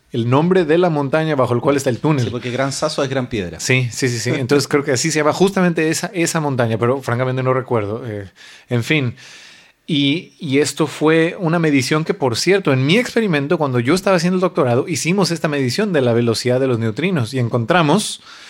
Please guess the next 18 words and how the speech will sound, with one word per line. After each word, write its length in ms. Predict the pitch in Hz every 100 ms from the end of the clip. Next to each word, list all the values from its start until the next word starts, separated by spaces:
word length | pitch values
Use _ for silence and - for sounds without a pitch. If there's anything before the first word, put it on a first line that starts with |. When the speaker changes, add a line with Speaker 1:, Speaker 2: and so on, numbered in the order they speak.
| - - -
Speaker 1:
mi-, 320 | 123 123 127
viajan 760 | 131 156 131 127 135 143 156 135
a 20 |
un 160 | 135
poquito 440 | 139 190 - 196 214
menos 520 | 214 190 185 175 - -
que 100 | 147
la 140 | 147
velocidad 500 | 135 117 - 110 104
de 140 | 104 110
la 80 |
luz, 180 | 135 226
que 120 | -
es 40 | -
lo 100 | 160
que 80 | 170
uno 140 | 151
espera. 640 | 135 - 160 151 113 82